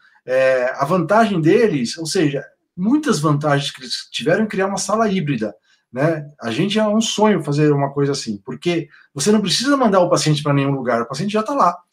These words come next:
ele já fez a tomografia, você já viu uma lesão grande de bacia, você já vai lá e emboliza. Você não se preocupa em ver se o paciente vai estar sangrando por lá ou não, já emboliza na hora.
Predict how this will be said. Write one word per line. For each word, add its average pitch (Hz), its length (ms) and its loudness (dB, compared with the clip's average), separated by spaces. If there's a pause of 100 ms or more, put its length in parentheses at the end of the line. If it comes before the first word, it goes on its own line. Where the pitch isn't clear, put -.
ele 143 100 -8
já 151 120 0
fez 226 140 2
a 240 80 4
tomografia, 208 680 2 (240)
você 143 120 -4
já 175 120 4
viu 220 140 2
uma 226 100 8
lesão 190 300 4
grande 180 280 2
de 165 80 -4
bacia, 196 560 2 (240)
você - 140 -6
já 202 120 0
vai 214 140 4
lá 240 120 2
e 262 60 0
emboliza. 254 640 -4 (360)
Você - 80 -12
não 202 80 -2
se - 100 -6
preocupa 226 440 0
em 185 100 2
ver 165 160 6
se 151 120 2
o - 40 -18
paciente 147 320 -4
vai 143 120 -2
estar 143 100 -4
sangrando 143 400 -2
por 127 180 -6
lá 143 260 4
ou 127 100 -2
não, 135 240 -4
já 160 100 -2
emboliza 180 340 -2
na 247 140 0
hora. 170 340 4